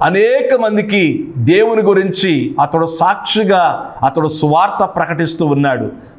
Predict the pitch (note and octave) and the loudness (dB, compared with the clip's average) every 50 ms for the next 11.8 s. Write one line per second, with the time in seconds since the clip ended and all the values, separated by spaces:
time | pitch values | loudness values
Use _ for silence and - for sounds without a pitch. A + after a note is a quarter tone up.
0 | - - A3+ C#4+ C#4+ C4+ B3 G3 G#3+ G#3+ A3 A3 G3+ F#3 F#3+ F#3+ F3+ F3+ F#3 E3+ | -4 -2 0 0 2 0 0 0 0 0 0 0 0 2 2 2 2 2 2 2
1 | C3 C3 - - - - - - - - - C3+ E3+ F#3 G3 A3 G#3+ - C4 B3+ | 0 0 -2 -6 -10 -14 -16 -18 -12 -4 -2 -2 0 0 -2 -2 -2 -2 -2 0
2 | B3 A3+ G#3+ A3 F3+ E3 C#3+ D3 C3 A#2 C3 D#3+ E3+ E3 - - - - C#3 D3+ | 0 -2 0 0 0 0 2 2 2 2 0 0 -2 -6 -10 -14 -6 0 2 2
3 | E3 F3+ G3+ A#3 C4 C#4+ D#4+ D#4+ E4 E4 D#4+ D#4 D#4 D4 D4 D4 - - B3+ C#4+ | 4 4 4 4 4 2 2 2 0 0 0 -2 -2 -2 -2 -4 -4 -2 -2 -2
4 | C#4+ D4 C#4+ C#4+ - G#3 A3+ A3 - - - C#4+ D4+ D4 C#4+ C#4 C4+ C4 C4 C4+ | 0 -2 -4 -2 -2 -2 -2 -4 -6 -6 -4 -2 -2 0 0 0 0 2 0 0
5 | C#4 C#4 C4+ C#4 A#3+ A#3+ C4 C#4+ D4+ D4+ D#4 D#4 D#4 D#4 D4+ D#4 C#4 C4+ C4 C4 | -2 -2 -2 -2 -2 -2 -2 -2 0 0 0 0 0 0 -2 0 0 0 2 2
6 | C4 C4+ C4+ C4 B3 A#3 A#3 A3+ A3+ A3+ G#3 A3+ A3 G3+ F#3+ G3 G#3+ B3 C#4+ C#4+ | 2 2 2 2 2 2 0 0 0 0 0 0 2 2 2 2 2 2 2 0
7 | C4+ C#4 C#4+ C4+ C4+ C4 B3+ A3 - - B3+ B3 B3 A#3 A3 G#3+ G#3+ - - A3+ | 0 0 2 2 2 2 0 -2 -2 0 0 2 2 2 0 0 -2 -2 0 0
8 | G#3+ G#3+ G#3 G#3 G#3 G3+ G3 G3+ G3 G3+ G3 - F#3 F#3+ F3+ F3+ G3 F#3+ F#3 F#3 | 0 2 0 0 0 0 0 2 0 0 0 0 -2 -2 -2 0 0 0 0 0
9 | - F3 E3+ D#3+ D#3+ D#3 D3+ D3 D3 D3 D3+ D3+ D3+ D3+ C#3+ B2 A2 A2 - - | 0 0 0 0 0 -2 -2 -2 -4 -2 -2 0 0 0 0 -2 -2 -4 -8 -12
10 | - - - - - - - - - - - - - E3 G3 G#3+ G#3+ A3+ A3+ A#3 | -16 -20 -20 -20 -20 -20 -20 -20 -20 -20 -12 -4 -2 0 2 2 2 0 0 -2
11 | - - B3 A#3+ A#3 A#3 A#3 A#3 A#3 A3+ F#3+ D3 C3+ - - | 0 0 0 0 0 0 0 -2 0 0 0 0 -2 -4 -6